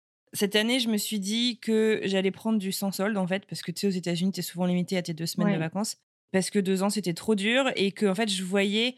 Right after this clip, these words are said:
Speaker 1: en fait, je vois vachement plus le temps passer depuis que je suis maman, parce que je vois mon petit garçon grandir, et je me dis, « Waouh, il les a pas vus, il les connaît pas. » Enfin,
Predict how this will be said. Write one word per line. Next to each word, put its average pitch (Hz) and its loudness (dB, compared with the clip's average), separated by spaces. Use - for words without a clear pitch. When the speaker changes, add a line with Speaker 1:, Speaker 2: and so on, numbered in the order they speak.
Speaker 1:
en - -12
fait, 247 4
je 220 0
vois 214 2
vachement 233 0
plus 254 -6
le 214 0
temps 233 -2
passer 214 -2
depuis 202 -4
que 208 -2
je - -4
suis - -2
maman, 196 2
parce 202 -4
que 196 -2
je 175 -2
vois 190 0
mon 196 -2
petit - -6
garçon 190 -4
grandir, 180 0
et 214 0
je 185 0
me 185 2
dis, « 165 -2
Waouh, 185 4
il 175 0
les 165 -2
a 165 0
pas 180 2
vus, 196 0
il 196 0
les 175 -2
connaît 170 0
pas. » 190 2
Enfin, 185 -4